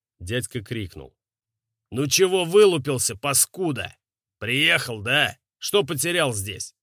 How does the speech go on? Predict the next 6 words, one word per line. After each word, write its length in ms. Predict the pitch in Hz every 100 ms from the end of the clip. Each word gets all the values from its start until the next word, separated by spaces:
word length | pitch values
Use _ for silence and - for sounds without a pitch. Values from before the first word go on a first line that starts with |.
| _
Зачем 500 | 85 123 127 165 143
вернулся, 560 | 143 151 165 156 - 120
мразь 440 | 117 127 151 135
поганая? 760 | - 120 110 139 117 95 82 - _ _ _
Слышь, 360 | - 196 208 -
ребята, 500 | 160 165 165 127